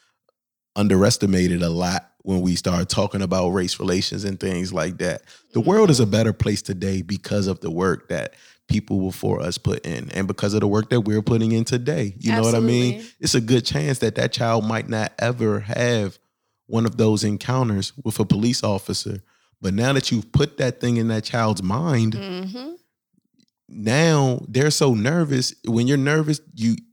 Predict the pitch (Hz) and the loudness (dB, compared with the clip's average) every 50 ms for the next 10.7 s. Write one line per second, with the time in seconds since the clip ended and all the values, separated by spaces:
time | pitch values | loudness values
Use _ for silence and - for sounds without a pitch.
0 | _ _ - 104 107 101 - - 151 147 135 127 120 117 - - - 117 117 110 | _ _ -6 -4 -4 -4 -2 -2 -2 0 0 0 -2 -2 -4 -2 -2 0 0 0
1 | - - - - 101 _ _ _ _ _ _ _ _ _ _ _ _ _ _ - | -4 -6 -12 -20 -20 _ _ _ _ _ _ _ _ _ _ _ _ _ _ -20
2 | _ _ - - 107 104 - - - - 113 113 113 110 104 101 92 101 104 104 | _ _ -4 -2 0 0 0 -2 0 0 2 2 2 0 0 -2 -2 -2 -2 -2
3 | 101 98 104 101 95 101 104 101 92 92 92 95 104 107 107 98 92 90 87 87 | 0 0 0 0 0 0 0 0 -2 -2 -4 -4 -2 -2 0 -2 -2 -4 -6 -8
4 | 85 - 98 92 - 113 117 107 113 107 101 131 135 135 127 120 - 123 123 117 | -8 -6 -8 -8 -2 -2 -2 -2 -2 -2 -2 0 2 2 0 0 2 2 2 2
5 | - - 107 101 92 87 82 98 107 123 143 143 131 147 156 160 156 156 _ _ | 2 2 0 0 0 0 0 0 0 2 2 0 2 2 0 0 0 -4 _ _
6 | _ _ _ _ _ _ _ _ _ _ - 101 101 101 104 107 107 101 107 120 | _ _ _ _ _ _ _ _ _ _ -4 -2 0 2 2 2 2 2 2 2
7 | 175 202 - - 185 170 - - 139 135 135 135 127 123 113 110 104 90 107 110 | 0 0 0 0 -2 0 0 0 2 2 2 2 2 2 2 2 0 0 0 0
8 | 110 104 95 101 120 151 156 160 160 156 147 - 147 139 135 131 131 123 120 120 | 0 0 0 0 0 0 0 -2 -4 -4 -4 -4 -4 -2 -2 -2 -2 -2 -2 -2
9 | 123 120 - 110 98 110 113 101 - - 98 95 98 104 107 107 98 92 85 85 | -4 -2 -4 -4 -2 -2 -2 -4 -2 -4 -2 -2 0 0 0 0 0 -2 -4 -6
10 | - _ _ _ _ _ _ _ - 110 120 120 - | -10 _ _ _ _ _ _ _ -4 0 0 0 0